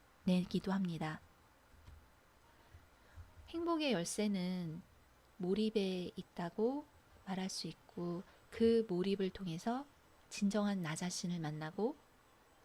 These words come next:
정말 능력 있고 행복한 자신의 행복을 외부에서 끌어오는 게 아니라 내 스스로 창조해내는 그 자체가, "아, 나 자체가 행복이구나"라는 것을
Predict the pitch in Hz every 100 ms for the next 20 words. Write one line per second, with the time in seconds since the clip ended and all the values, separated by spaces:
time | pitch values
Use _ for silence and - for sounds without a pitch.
0 | - - - - - - - - - -
1 | - - - 185 190 196 214 262 302 202
2 | 185 190 214 190 - - 254 320 - -
3 | - - - - 359 349 320 - 190 175
4 | 202 - - - - - 202 - 226 247
5 | 311 311 294 208 180 185 180 165 - -
6 | - 196 190 202 247 220 - 175 175 170
7 | 202 - - - 311 311 220 185 180 160
8 | 160 196 285 - - - 196 202 - 285
9 | - 220 - 330 339 311 254 185 190 180
10 | - - - - - - 262 - 175 -
11 | 202 202 190 208 196 180 - 180 - 220
12 | 220 285 330 339 285 214 190 185 180 185
13 | - - - 180 185 190 185 - 294 339